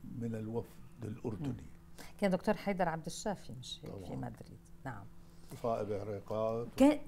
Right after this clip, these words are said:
Speaker 2: كان في تشنج
Speaker 1: بس
Speaker 2: ب-
Speaker 1: لازم تسمعي هاي الكلمة.
Speaker 2: نعم.
Speaker 1: فلما ألفوا كانوا الإسرائيليين أولًا لا يقبلوا أي واحد ينتمي إلى المنظمة.
Speaker 2: مم.
Speaker 1: لا يقبلوا أي واحد من القدس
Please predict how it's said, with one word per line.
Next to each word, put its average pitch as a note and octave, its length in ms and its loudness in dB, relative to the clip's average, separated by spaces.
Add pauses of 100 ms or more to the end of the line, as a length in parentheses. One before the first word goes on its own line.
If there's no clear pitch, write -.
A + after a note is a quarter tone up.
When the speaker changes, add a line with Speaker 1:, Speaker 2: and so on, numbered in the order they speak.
Speaker 2:
كان C#4 180 8
في C#4+ 220 0
تشنج A#3 400 2
Speaker 1:
بس A#3 320 4
Speaker 2:
ب- C#3+ 40 4
Speaker 1:
لازم D#3+ 320 6
تسمعي B2 500 2
هاي G2+ 280 0
الكلمة. F2 540 -8 (300)
Speaker 2:
نعم. E3+ 220 -4 (440)
Speaker 1:
فلما C#3+ 640 2
ألفوا G3+ 360 0
كانوا D3 340 4
الإسرائيليين D3 920 0 (680)
أولًا C3+ 260 6
لا C3 260 6
يقبلوا A#2+ 800 4 (760)
أي C#3 200 6
واحد B2+ 480 0
ينتمي A#2 480 2
إلى A2 260 0
المنظمة. G2 680 -6 (580)
Speaker 2:
مم. D3 160 -2
Speaker 1:
لا C3+ 240 6
يقبلوا D3 800 4
أي D3+ 260 4
واحد C#3 580 0
من A#2+ 180 2
القدس D3 640 0